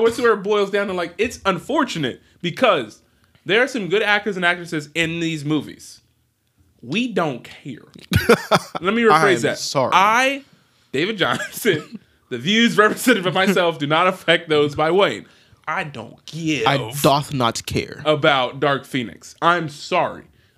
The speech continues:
Speaker 1: I liked First Class. Really liked Days of Future Past. Apocalypse was booty cheeks. <laughs> That joint was bad. Poo cheese trash. That joint was bad.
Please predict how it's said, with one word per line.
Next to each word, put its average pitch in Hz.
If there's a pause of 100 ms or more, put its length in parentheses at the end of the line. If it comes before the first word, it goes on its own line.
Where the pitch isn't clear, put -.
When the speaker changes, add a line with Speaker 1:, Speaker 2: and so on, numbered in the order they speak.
(160)
Speaker 1:
I 123
liked 143 (120)
First 165
Class. - (340)
Really 214
liked 135
Days 147
of 123
Future 123
Past. - (320)
Apocalypse 165
was 117
booty 123
cheeks. -
<laughs> -
That 220
joint 143
was 113
bad. 92 (560)
Poo 196
cheese 151
trash. 107
That 180
joint 139
was 117
bad. 123